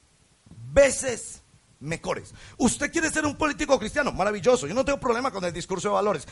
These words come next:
pero muéstreme que usted es diez veces mejor. No me venga con aquel tufillo de, "Ay, no, es que vamos a ir allá a echar fuera demonios en el Senado de la República". No, señor, muéstreme que usted es diez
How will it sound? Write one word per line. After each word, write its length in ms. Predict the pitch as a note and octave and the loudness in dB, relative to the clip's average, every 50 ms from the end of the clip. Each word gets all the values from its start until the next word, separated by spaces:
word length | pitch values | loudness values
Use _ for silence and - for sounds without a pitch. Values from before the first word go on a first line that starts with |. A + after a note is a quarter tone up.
| - - - | -18 -10 -4
pero 220 | - G3+ G3+ G3+ | -2 0 0 0
muéstreme 720 | F#3+ F3+ G3+ A#3 C4+ C#4+ B3+ B3+ - A#3 A3 G#3 G3+ F#3+ | -2 -2 0 2 4 4 4 4 0 -4 -4 -2 -2 -4
que 80 | - G3 | -4 -4
usted 260 | E3 - - G#3 G3+ | -6 -4 -4 -4 -4
es 180 | F#3 C#3 C3 | -4 -6 -8
diez 540 | C#3 G#3+ A3+ A#3+ G#3 F#3 E3+ E3 - - - - _ _ - | -10 -6 -2 -2 0 0 0 -2 -4 -8 -12 -16 _ _ -8
veces 580 | B2 C#3+ G#3 A3 E3+ - - D#3+ D#3 C#3+ - - - | -2 2 2 2 2 0 -4 -4 -4 -4 -6 -10 -10
mejor. 400 | - C3+ C#3+ - E3 C#3+ A2 - - _ _ _ _ _ _ _ _ _ _ _ _ _ _ _ _ _ _ _ - | -8 -8 -4 0 0 0 -2 -2 -12 _ _ _ _ _ _ _ _ _ _ _ _ _ _ _ _ _ _ _ -2
No 160 | - D#4+ E4+ | 2 2 4
me 120 | D#4+ D#4 | 4 4
venga 280 | D4+ D#4 D#4 C4 G3+ D#3 | 4 4 2 0 -2 0
con 140 | - A3+ G#3+ | 0 0 0
aquel 280 | G3 - - D4 C4 | 0 -2 -2 -4 -4
tufillo 560 | - - A#3+ F#3 - C4+ C#4 A#3 F3 A3+ A#3+ A#3+ | -2 -2 -2 -2 -2 -4 -4 -2 2 2 4 4
de, 200 | A#3 G#3 E3 - - - - - - - | 2 2 -2 -6 -12 -20 -20 -16 -6 0
"Ay, 260 | D#3 F#3 A3+ A3+ G3+ | 2 2 2 2 2
no, 300 | E3 D#3 F3+ G#3 G3 F3 | 0 2 4 4 4 2
es 80 | - | 2
que 80 | - E3+ | 0 -2
vamos 220 | E3 D#3+ E3+ D3 | -2 -2 -2 -4
a 80 | D#3 C#3+ | -4 -4
ir 120 | C3+ C3+ | -4 -2
allá 260 | D3+ D#3+ C#3 C#3 D#3+ D#3+ | -4 -2 -2 0 0 0
a 40 | |
echar 180 | C#3+ - D3+ C#3+ | 0 -2 -2 -4
fuera 240 | B2+ D#3 D#3 D3+ D#3 | -4 -4 -2 -2 -2
demonios 460 | C#3+ A#2+ B2+ D#3 F3+ E3+ C#3 A#2 A2+ | -2 -2 -2 -4 -4 -4 -6 -10 -8
en 80 | C3+ B2+ | -10 -10
el 100 | A#2+ - | -10 -10
Senado 260 | B2+ A#2+ B2+ C#3 C#3+ | -8 -6 -4 -2 -2
de 60 | C#3+ | -2
la 80 | C3+ C3 | -4 -4
República". 420 | B2 - F#3+ G3 F#3+ F#3+ G3+ G#3 | -4 -2 -2 -2 -2 -2 -6 -6
No, 220 | B3 F4+ F4+ E4+ | 0 4 6 6
señor, 480 | C#4 - C#4 B3+ C4 C4 A#3+ F3 C3 - - - - | 6 4 2 -4 -2 0 0 0 0 -2 -6 -14 -14
muéstreme 720 | - G3+ C#4+ F4 F4+ D#4 - - - A3 A#3 B3+ C#4 C#4 - | -8 0 2 4 4 4 2 -2 -6 -6 -4 -2 -2 -4 -4
que 80 | - | -4
usted 220 | A#3+ - - C4+ C4 | -6 -6 -4 -4 -4
es 200 | A#3+ - F3+ F#3 | -4 -6 -12 -14
diez 520 | - D#4+ D#4 D4+ C4+ C4 B3+ - - - | -8 -4 -2 0 0 2 0 0 -2 -4